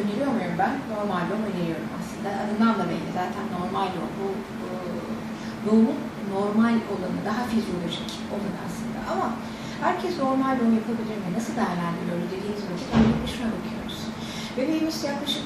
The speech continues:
otuz altı, otuz yedinci haftalarda, otuz yedinci haftada başıyla geliyor mu acaba? Yani doğum yoluna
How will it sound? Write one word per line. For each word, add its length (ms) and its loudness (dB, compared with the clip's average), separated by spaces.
otuz 260 -4
altı, 180 2
otuz 200 -4
yedinci 320 2
haftalarda, 480 -2
otuz 200 0
yedinci 300 0
haftada 380 -4
başıyla 380 2
geliyor 260 2
mu 100 -2
acaba? 260 -4
Yani 200 6
doğum 300 2
yoluna 420 0